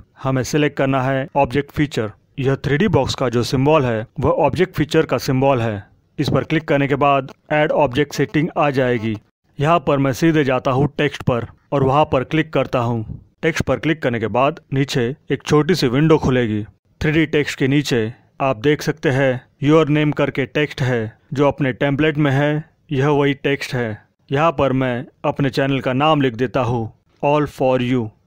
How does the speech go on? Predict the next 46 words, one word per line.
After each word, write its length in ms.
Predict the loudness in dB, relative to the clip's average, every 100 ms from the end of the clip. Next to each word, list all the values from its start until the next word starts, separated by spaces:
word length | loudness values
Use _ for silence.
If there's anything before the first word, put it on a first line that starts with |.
| _ _ _ -4
और 180 | 0
एंटर 280 | 0 2 2
दबा 260 | 0 0 0
देता 220 | 0 -2
हूँ। 240 | -4 -6 -10 _ _ 0
आप 200 | 2 4
देख 240 | 2 0
सकते 260 | -4 -4 -2
हैं 140 | 0
मैंने 240 | 2 2 2
लिखा 280 | 0 0 2
हुआ 280 | 2 2 -2 -2
All 220 | 0 2 2
for 220 | 0 2
You 140 | 2
name 340 | 0 0 0 -2 -6 -4
टेम्पलेट 440 | -4 0 -2 0
में 100 | -4 -2
आ 120 | -2 0
गया 240 | 0 0
है। 320 | 0 -2 -4 -8 _ _ _
इस 120 | -10 -2
टेम्पलेट 360 | -2 0 0
में 120 | 0
लिखे 280 | -2 -4 0
हुए 240 | 2 2 0
टेक्स्ट 320 | -2 -4 -4
का 200 | -6 -8 -10 _ -10 -2
फॉन्ट 280 | 2 2
भी 60 | 2
हम 200 | 2 0
बदल 260 | 0 0 0
सकते 320 | -4 -4 -4
हैं, 260 | -2 -6 -8 _ _
जो 120 | 2 2
आपको 260 | 2 -2
अच्छा 240 | -4 -2 -2
लगे 240 | 0 2
वह 160 | 0 -2
फॉन्ट 300 | -2 -4 -2
सिलेक्ट 300 | -2 -2 -2
कीजिए। 340 | -4 -4 -8 -12 _ _ _
यहाँ 200 | -2 0
पर 200 | 0 0
मैंने 280 | 0 0 -2
एक 100 | -4